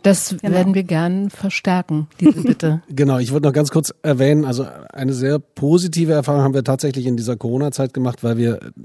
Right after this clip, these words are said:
Speaker 3: gezwungenermaßen dann natürlich übers Internet auch, äh, ein bisschen gearbeitet haben und da zwei,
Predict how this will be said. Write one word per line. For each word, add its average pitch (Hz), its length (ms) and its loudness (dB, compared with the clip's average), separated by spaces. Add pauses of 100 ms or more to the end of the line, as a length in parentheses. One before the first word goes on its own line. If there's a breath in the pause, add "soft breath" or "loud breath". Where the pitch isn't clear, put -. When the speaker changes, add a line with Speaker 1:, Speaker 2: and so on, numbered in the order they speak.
(380)
Speaker 3:
gezwungenermaßen 117 840 0
dann 107 220 -2
natürlich 113 380 -4
übers 113 240 -4
Internet 131 460 -2
auch, 131 380 -2
äh, 131 320 -6
ein 120 600 -10
bisschen 131 360 -2
gearbeitet 120 640 -4
haben 113 280 -4
und 107 180 -4
da 113 120 -4
zwei, 110 360 -2